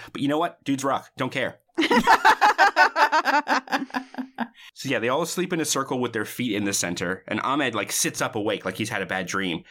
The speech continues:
Speaker 1: and he's immediately pulled down and realizes, "Oh shit, nobody else is asleep." <laughs> They're making honk shoe noises and keeping their eyes open and their hands on their weapons because they are not stupid.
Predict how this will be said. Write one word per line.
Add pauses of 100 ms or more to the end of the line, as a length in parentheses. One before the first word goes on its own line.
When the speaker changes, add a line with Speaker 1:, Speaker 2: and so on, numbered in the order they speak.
Speaker 1:
and
he's
immediately
pulled
down
and
realizes,
"Oh (200)
shit,
nobody
else
is
asleep." (680)
<laughs>
They're
making
honk
shoe
noises
and
keeping
their
eyes
open
and
their
hands
on
their
weapons
because
they
are
not
stupid.